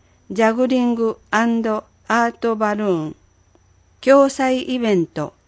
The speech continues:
新日鉄住金株式会社交換工場、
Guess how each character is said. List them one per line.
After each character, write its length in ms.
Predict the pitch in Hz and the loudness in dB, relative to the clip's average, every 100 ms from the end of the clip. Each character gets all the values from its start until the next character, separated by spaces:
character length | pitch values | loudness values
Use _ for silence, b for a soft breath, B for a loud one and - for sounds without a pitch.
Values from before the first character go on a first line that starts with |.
| _ _ _ _ | _ _ _ _
新 320 | - 285 277 | 0 4 6
日 180 | 269 277 | 6 2
鉄 380 | - 240 226 196 | 0 -4 -4 -8
住 320 | - 214 208 | -4 -2 -2
金 340 | - 165 160 - b b _ | -2 -2 -2 -6 b b _
株 200 | 214 247 | -4 -4
式 280 | - - 262 | -4 -8 -2
会 200 | 269 220 | -2 -2
社 320 | - 190 - b b b _ - | -6 -6 -8 b b b _ 0
交 200 | 277 262 | 2 2
換 320 | 240 220 220 | 0 -4 -6
工 240 | - 233 208 | -2 -2 -2
場、 320 | 180 143 | -4 -6